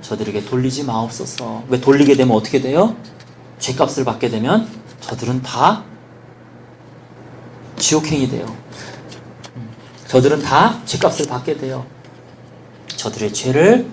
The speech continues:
저들에게 돌리지 마옵소서." 그렇게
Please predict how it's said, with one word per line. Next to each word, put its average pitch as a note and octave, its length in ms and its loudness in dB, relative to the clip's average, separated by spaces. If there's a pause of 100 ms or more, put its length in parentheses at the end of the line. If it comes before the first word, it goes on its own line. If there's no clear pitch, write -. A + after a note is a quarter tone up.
저들에게 A2 440 -6
돌리지 C3+ 340 0
마옵소서." B2+ 600 -2 (1800)
그렇게 C3 540 -2